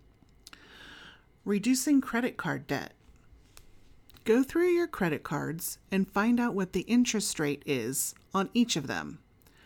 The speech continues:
There are a couple of things you can do to reduce the amount of money you're going to pay. First, contact your credit card company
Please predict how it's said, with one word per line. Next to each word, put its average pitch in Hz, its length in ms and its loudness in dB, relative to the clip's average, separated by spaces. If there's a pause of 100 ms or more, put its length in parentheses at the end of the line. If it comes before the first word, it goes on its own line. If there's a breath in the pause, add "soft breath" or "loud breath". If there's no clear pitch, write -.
(400 loud breath)
There 214 140 2
are 214 60 4
a 214 40 2
couple 269 320 0
of 320 100 0
things 185 340 0
you 208 80 2
can 233 220 4
do 147 320 -2
to 190 220 -2
reduce 185 380 0
the 220 120 -2
amount 170 220 0
of 175 100 -6
money 151 240 0
you're 190 160 0
going 165 300 -2
to 196 80 -4
pay. - 480 -4 (840 loud breath)
First, 208 580 -2 (220)
contact 185 540 -2
your 285 80 -2
credit 294 320 -2
card 160 240 -4
company 156 640 -4